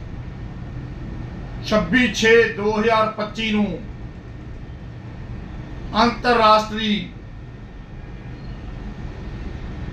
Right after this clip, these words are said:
ਨਸ਼ਾ ਰੋਕਥਾਮ ਦਿਵਸ ਵੱਖ-ਵੱਖ ਥਾਵਾਂ ਤੇ ਮਨਾਇਆ ਜਾ ਰਿਹਾ ਹੈ।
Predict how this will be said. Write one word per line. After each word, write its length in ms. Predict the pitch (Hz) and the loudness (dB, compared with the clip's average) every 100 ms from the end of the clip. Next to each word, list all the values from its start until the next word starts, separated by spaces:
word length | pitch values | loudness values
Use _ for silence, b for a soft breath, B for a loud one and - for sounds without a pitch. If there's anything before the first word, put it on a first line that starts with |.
| - - - - 175 | -6 -6 -6 -4 2
ਨਸ਼ਾ 640 | 208 214 254 233 208 - - - - - - - - - - - - | 4 8 8 8 4 -4 -10 -16 -16 -16 -16 -14 -14 -14 -14 -14 -10
ਰੋਕਥਾਮ 1000 | 170 185 220 233 - - - 220 240 208 | -2 2 4 2 -2 -10 2 6 6 4
ਦਿਵਸ 280 | 208 220 - - - - - - - - - - - - - - - 175 | 0 0 -4 -14 -14 -14 -14 -14 -14 -14 -14 -14 -16 -16 -14 -12 -8 4
ਵੱਖ-ਵੱਖ 520 | 226 233 240 240 - - | 4 4 4 2 2 0
ਥਾਵਾਂ 320 | 208 214 214 | 2 6 4
ਤੇ 160 | 208 196 175 - - - - - - - - - - - - - - | 4 2 0 -6 -12 -12 -12 -10 -10 -10 -10 -10 -10 -10 -10 -10 -4
ਮਨਾਇਆ 400 | 165 196 208 214 208 | 2 6 8 8 6
ਜਾ 180 | 190 190 | 4 4
ਰਿਹਾ 240 | 208 208 | 6 8
ਹੈ। 340 | 214 214 214 | 8 6 4